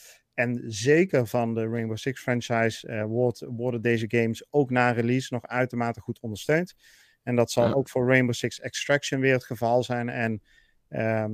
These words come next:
Speaker 1: ja, daar ligt dan een heel plan klaar. En dat kun je op, eh, op onze website lezen.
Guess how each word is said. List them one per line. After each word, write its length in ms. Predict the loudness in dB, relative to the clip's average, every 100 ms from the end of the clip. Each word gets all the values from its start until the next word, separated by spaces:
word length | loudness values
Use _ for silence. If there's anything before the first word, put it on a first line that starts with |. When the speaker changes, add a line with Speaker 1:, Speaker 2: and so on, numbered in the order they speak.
| -8
Speaker 1:
ja, 240 | -6 -2 0
daar 140 | 2
ligt 160 | 0 0
dan 160 | -2
een 100 | -2
heel 300 | 2 2 2 -2
plan 280 | -2 0 -2
klaar. 340 | -2 -2 0
En 80 | -2
dat 120 | -4
kun 160 | -6 -6
je 100 | -6
op, 220 | -8 -6
eh, 260 | -4 -4 -6 -8
op 180 | -10 _ -2
onze 340 | 0 2 2
website 500 | 2 2 -2 -4 -4
lezen. 540 | -4 -4 -4 -8 -10